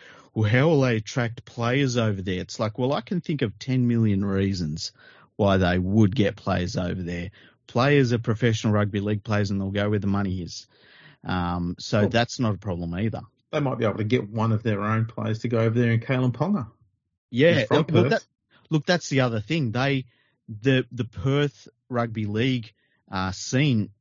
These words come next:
Speaker 1: pr-, has produced N R L players with no N R L team.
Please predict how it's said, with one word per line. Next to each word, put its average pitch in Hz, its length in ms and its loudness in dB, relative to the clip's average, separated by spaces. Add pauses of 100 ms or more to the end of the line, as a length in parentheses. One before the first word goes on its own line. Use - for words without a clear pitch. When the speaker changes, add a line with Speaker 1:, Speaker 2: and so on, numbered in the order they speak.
Speaker 1:
pr-, - 100 -6
has 110 200 -2
produced 127 680 2
N 123 160 4
R 110 260 2
L 120 120 2
players 101 540 -4 (260)
with 131 200 0
no 139 300 4
N 127 160 4
R 113 240 2
L 127 140 0
team. 87 300 -8